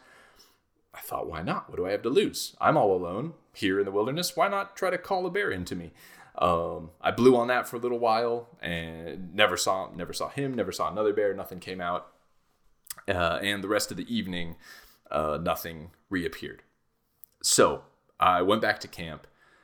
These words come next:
Uh, I, I, part of me, the pessimist in me, wanted to be frustrated. Like, "Man, I, I just needed a few, if he had just stopped, if he had stayed there to eat three more acorns, I could have gotten a shot."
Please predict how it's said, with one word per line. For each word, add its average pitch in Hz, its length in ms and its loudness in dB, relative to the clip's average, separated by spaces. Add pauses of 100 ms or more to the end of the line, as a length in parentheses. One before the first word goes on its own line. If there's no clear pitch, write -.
(280)
Uh, 73 320 2
I, 95 240 0
I, 107 40 6
part 185 380 0
of 117 80 0
me, 90 160 -8
the 98 120 -8
pessimist 117 480 -2
in 82 80 -10
me, 80 100 -12
wanted 90 260 2
to 90 80 -8
be 80 80 -10
frustrated. - 560 -6 (180)
Like, - 160 -10 (180)
"Man, 120 240 -4
I, - 320 -12
I - 40 -14
just 123 220 -2
needed 117 180 2
a - 60 -4
few, 156 280 -8
if - 140 -6
he 156 80 0
had 151 80 2
just - 280 -4
stopped, - 460 0
if 120 140 0
he 175 80 2
had 165 120 4
stayed 156 300 2
there 127 140 8
to - 160 -10
eat 139 260 -4 (260)
three 180 220 6
more 156 240 4
acorns, 104 560 -4 (240)
I 90 60 2
could 117 140 4
have 98 100 0
gotten 85 220 2
a 82 40 -8
shot." - 380 -6